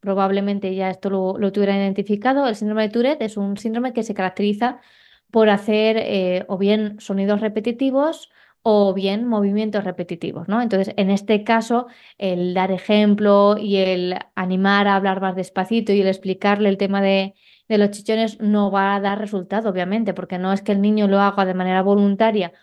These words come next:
como un juego, que sería la, la, el otro caso que hemos hablado y el más común, sino que sería, eh, una característica, digamos, derivada de,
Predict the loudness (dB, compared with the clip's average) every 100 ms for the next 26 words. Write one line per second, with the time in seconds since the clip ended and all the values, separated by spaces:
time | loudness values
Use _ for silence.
0 | _ _ -10 -8 -8 -4 0 2 2 -2
1 | -6 _ _ _ -12 -10 -8 -4 -2 -2
2 | -2 -4 -10 -12 -6 0 2 2 2 0
3 | 0 -2 -2 0 2 2 2 -2 -4 -4
4 | -4 -8 -10 -2 0 2 0 -6 _ _
5 | -20 -6 0 2 2 0 -2 -2 0 0
6 | -4 -6 -2 -2 -4 -8 -12 -2 0 2
7 | 0 -2 -2 -4 -4 -4 -2 0 0 0
8 | -2 -2 -2 0 0 0 0 0 0 -2